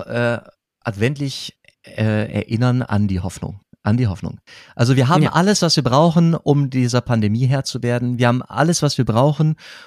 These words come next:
Speaker 1: um, äh, klarzukommen, auch mit denen, die, äh, da zweifeln und die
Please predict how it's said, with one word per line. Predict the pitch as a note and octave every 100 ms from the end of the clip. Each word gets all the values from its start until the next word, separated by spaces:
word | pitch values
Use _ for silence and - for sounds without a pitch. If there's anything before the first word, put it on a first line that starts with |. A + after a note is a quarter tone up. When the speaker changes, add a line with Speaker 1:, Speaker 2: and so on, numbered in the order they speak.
| _ -
Speaker 1:
um, | A#2+ B2+
äh, | C3 A#2 A2+
klarzukommen, | A#2 C3 - C#3 B2+ B2 B2
auch | A#2+ B2+
mit | B2+ A2+
denen, | A#2+ B2
die, | A2+ A2
äh, | G#2+ G2+
da | G2+ G2+
zweifeln | - G#2 B2 B2+ A#2+
und | A2+ G#2+ G#2+ - -
die | G2+ G2 G2